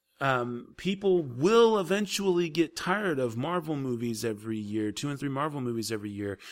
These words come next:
And I'm, I promise you, even as a Star Wars fan, people are going to tire of a Star Wars movie every year. Um, I,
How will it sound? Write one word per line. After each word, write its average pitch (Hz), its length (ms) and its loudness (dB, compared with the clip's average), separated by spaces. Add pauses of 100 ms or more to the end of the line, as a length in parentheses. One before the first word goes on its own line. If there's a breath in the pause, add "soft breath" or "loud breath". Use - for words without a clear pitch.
(240 loud breath)
And 139 320 0
I'm, 143 340 -4 (360)
I 139 80 2
promise 202 520 -2
you, 151 120 0
even 151 180 -2
as 139 140 -4
a 131 40 -4
Star 214 300 0
Wars 156 260 0
fan, 123 300 0
people 170 380 -6
are 165 80 0
going 151 280 -2
to 165 120 -4
tire 165 500 0
of 147 100 -2
a 175 60 -2
Star 214 460 -4
Wars 165 280 0
movie 107 380 0
every 98 240 -4
year. 92 340 -8 (540 loud breath)
Um, 120 480 -2 (1200)
I, 139 160 0